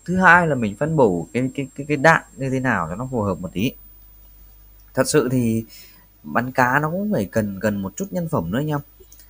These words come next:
Nếu như mà hên thì gặp những con cá ngon nó nổ liền thì lại ngon. Nhưng mà nhiều khi gặp những đàn cá mà như kiểu nó có áo giáp ấy thì mình phải chấp nhận thôi. Cho nên là anh em hãy, mới vào thì anh em hãy set up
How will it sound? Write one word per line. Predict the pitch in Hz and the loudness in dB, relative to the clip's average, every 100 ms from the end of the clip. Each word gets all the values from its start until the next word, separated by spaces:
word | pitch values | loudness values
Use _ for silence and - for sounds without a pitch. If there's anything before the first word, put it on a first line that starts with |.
| - - | -20 -10
Nếu | - 151 | -6 -4
như | 175 | -4
mà | 120 | 0
hên | 143 151 151 | 2 2 0
thì | 151 | -4
gặp | 123 - | -6 -6
những | - 156 160 156 | -8 -6 -6 -6
con | 156 139 | -8 -2
cá | 117 131 | 0 0
ngon | 160 156 139 | 2 0 0
nó | 135 | -4
nổ | 147 95 | -4 -2
liền | 196 190 202 | -2 -4 -6
thì | 98 92 95 | -10 -10 -10
lại | 123 - | -8 -6
ngon. | 160 175 175 175 _ _ _ - | -2 -2 -2 -8 _ _ _ -14
Nhưng | 156 | -8
mà | 139 127 123 | -4 -4 -4
nhiều | 123 120 | -6 -4
khi | 151 147 | -2 -2
gặp | 139 - | -2 -6
những | 135 147 151 | -12 -10 -4
đàn | 131 113 | -4 -4
cá | 113 107 120 | 0 2 2
mà | 143 127 113 104 - - _ _ _ _ _ - | -2 -6 -6 -10 -14 -20 _ _ _ _ _ -18
như | 151 160 | -10 -2
kiểu | 135 95 | -2 -2
nó | 110 | -4
có | - | 0
áo | 87 139 | 0 0
giáp | 185 190 | 0 0
ấy | 196 - | -2 -10
thì | 131 | -14
mình | 120 120 | -12 -12
phải | 220 | -12
chấp | - | -8
nhận | 202 208 | -6 -4
thôi. | 202 208 202 - - _ _ | 0 -2 -4 -14 -20 _ _
Cho | 151 | -6
nên | 156 147 | -4 -2
là | 131 | -2
anh | 131 | -4
em | 147 147 | -6 -6
hãy, | 147 - 156 160 | -8 -4 -4 -2
mới | 143 117 | -2 -2
vào | 123 143 120 | -2 -2 -2
thì | 120 | -6
anh | 135 | -8
em | 139 | -10
hãy | 131 131 156 151 151 _ _ _ _ _ _ _ _ _ - | -10 -6 -4 -4 -8 _ _ _ _ _ _ _ _ _ -14
set | - 185 - | -6 -6 -2
up | 180 | -2